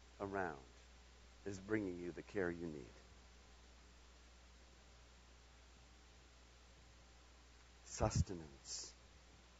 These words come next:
You getting a theme here? These are S's. Okay. That's the word, letter of the day is S. All right. Thank you. Sustenance.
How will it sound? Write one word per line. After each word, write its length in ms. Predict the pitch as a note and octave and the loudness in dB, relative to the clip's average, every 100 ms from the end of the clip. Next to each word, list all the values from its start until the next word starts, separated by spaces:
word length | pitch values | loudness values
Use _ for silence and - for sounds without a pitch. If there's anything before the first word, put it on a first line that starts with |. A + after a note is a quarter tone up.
| - - - - - - - | -16 -16 -16 -16 -16 -14 -2
You 60 | A2 | 8
getting 200 | A2 F2 | 8 8
a 40 | |
theme 280 | E2+ G2 F2 | 6 8 8
here? 140 | F2+ D#2+ | 6 0
These 220 | D#2+ C#2+ | -2 -8
are 640 | C#2+ B1+ - - - - D#2 | -10 -12 -14 -16 -16 -2 0
S's. 480 | - C#2 C2 - | 0 -6 -6 -8
Okay. 320 | D#2+ - - - - - - - - - - - - - | -8 -12 -14 -14 -14 -16 -16 -16 -16 -16 -16 -16 -16 -14
That's 180 | - - | -12 -8
the 100 | - | 0
word, 220 | E2 E2+ F2+ - - - | 4 4 4 -8 -12 10
letter 220 | F#2 G#2 | 10 10
of 80 | A#2 | 6
the 40 | |
day 120 | B2 D#2+ C#2 | 4 -2 -4
is 80 | - | -6
S. 340 | A#1+ - B1+ C2 | -6 0 0 2
All 80 | D#2 | -4
right. 1900 | E2 - - - - - - - - - - - - - - - - - - | -6 -10 -12 -14 -14 -14 -14 -16 -16 -16 -16 -16 -16 -16 -16 -16 -14 -12 -4
Thank 140 | D2+ - | -4 -4
you. 100 | C#2+ - - - - - - - - - - - - - - - - - - - - | -8 -8 -10 -10 -12 -14 -16 -16 -16 -16 -16 -16 -16 -16 -16 -16 -16 -16 -14 -14 -12
Sustenance. 1200 | - - B2+ A#2 - - D#2 B1+ - - - - | -4 6 6 6 0 -4 -4 -6 -10 -8 -6 -6